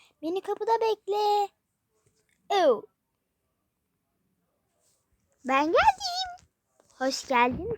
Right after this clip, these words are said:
Senin kıyafet bu mu? Evet, bu hayvan koruyucu kıyafeti. Çok seviyorum ben bunu. Hatta bir şey daha göstereceğim. Bir saniye. Hmm, nerede bu?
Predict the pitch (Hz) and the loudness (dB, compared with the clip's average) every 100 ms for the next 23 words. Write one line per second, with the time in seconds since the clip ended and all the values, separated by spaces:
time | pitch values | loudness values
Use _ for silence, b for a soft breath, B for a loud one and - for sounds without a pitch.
0 | - 269 277 - 302 269 269 254 349 523 | -8 -8 -8 -4 0 0 0 -6 -8 -4
1 | 269 214 - _ b b b b b - | -2 -4 -10 _ b b b b b -8
2 | 285 320 359 262 240 247 302 427 415 330 | -6 -4 -2 0 2 0 0 2 2 2
3 | - 277 240 247 - - 247 - _ - | -4 -2 -2 -4 -14 -16 -20 -20 _ -12
4 | 285 - 285 262 254 247 240 240 240 233 | -8 -4 0 2 2 2 0 -2 -2 -4
5 | 240 247 _ _ _ b b b b b | -4 -8 _ _ _ b b b b b
6 | - 302 - 330 294 330 311 311 311 330 | -8 -4 2 2 2 0 2 4 4 2
7 | 311 - 277 262 254 247 277 320 539 _ | -2 -2 -2 -2 -2 2 4 4 0 _
8 | _ _ _ _ _ _ _ _ _ - | _ _ _ _ _ _ _ _ _ -10
9 | 277 - 220 214 214 226 233 330 370 _ | -8 -6 -6 -4 -4 -2 -2 -4 -6 _
10 | _ _ _ _ _ _ _ _ _ _ | _ _ _ _ _ _ _ _ _ _
11 | _ _ _ _ 285 247 247 247 254 254 | _ _ _ _ -10 -6 -4 -2 -2 -2
12 | 269 339 370 269 302 381 | 2 2 0 0 0 -2